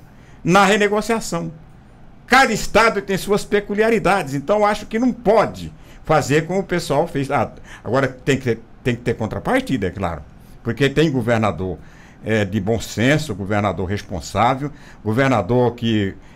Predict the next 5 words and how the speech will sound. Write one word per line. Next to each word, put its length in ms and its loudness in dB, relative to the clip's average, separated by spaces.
governa 640 2
com 140 -4
patriotismo, 920 -2
com 440 -4
civismo, 640 0